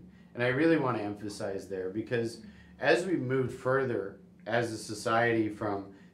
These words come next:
family solidarity, as we've experienced increased economic demands, which has caused people to have to work longer hours and spend more time away from their family, we expose children to a lot more vulnerability than we have at any other time in our history.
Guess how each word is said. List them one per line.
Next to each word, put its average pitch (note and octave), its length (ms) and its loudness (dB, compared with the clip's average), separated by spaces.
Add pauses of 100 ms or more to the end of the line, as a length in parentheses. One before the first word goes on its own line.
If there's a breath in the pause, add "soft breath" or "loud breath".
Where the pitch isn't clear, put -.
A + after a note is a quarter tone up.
family B2 320 2
solidarity, G#2 680 2
as G#2 160 0
we've A2 280 0 (260 loud breath)
experienced C3 720 -2
increased A#2+ 600 -2
economic G#2+ 540 -4
demands, F#2+ 560 -6 (240 loud breath)
which A2 200 -4
has G#2+ 320 0 (200)
caused A#2+ 320 2
people A#2 220 -6
to A2+ 80 0
have A2 160 -6
to A2 60 -6
work G#2+ 280 -4
longer G2+ 400 -2
hours G2+ 540 2 (320 loud breath)
and G2+ 100 -8
spend A#2+ 320 0
more G#2+ 140 -2
time A2 300 -2
away G#2+ 240 0
from G#2 220 -6
their F#2+ 140 -4
family, A2 560 -2 (520 loud breath)
we G#3 140 2
expose F3 480 2
children C3+ 360 0
to A2+ 120 0
a - 20 -2
lot A#2+ 260 2
more A#2+ 160 -2
vulnerability G2+ 840 -6 (320)
than G#2+ 160 -2
we G#2 120 0
have G2 420 -2
at G#2 160 -10
any F#3+ 160 2
other A#2+ 160 0
time G2 260 -6
in F#2+ 60 -10
our F2 100 -10
history. G2+ 540 -12